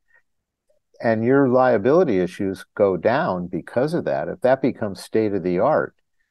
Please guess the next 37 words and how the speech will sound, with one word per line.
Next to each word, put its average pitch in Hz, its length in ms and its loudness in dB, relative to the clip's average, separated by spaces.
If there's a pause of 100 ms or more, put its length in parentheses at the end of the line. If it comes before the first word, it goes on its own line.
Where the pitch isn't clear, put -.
you're 110 140 -8
gonna 107 140 -2
be 95 140 -4
using 123 400 -4
that. - 240 -16 (960)
Here's 226 300 2
another 156 340 4
way 135 180 6
to 117 120 4
look 127 240 0
at 110 100 -2
this, 90 260 -2
which 110 200 -4
I 110 100 4
think 113 260 -4
is 107 200 -2
also 107 380 0
interesting, 127 600 -2
and 92 180 -4
to 107 140 -10
my 117 300 0
point 98 360 -4
that 101 120 0
I 98 160 2
think 95 240 -6
this 98 200 -4
will 98 120 -2
be 95 160 -4
an 92 140 -4
advantage. 82 600 -8 (580)
Uh, 104 300 2 (120)
primary 127 420 0
care 104 240 0
doctors 92 480 0
going 104 280 -4
away, 82 300 -4
not, 92 260 -4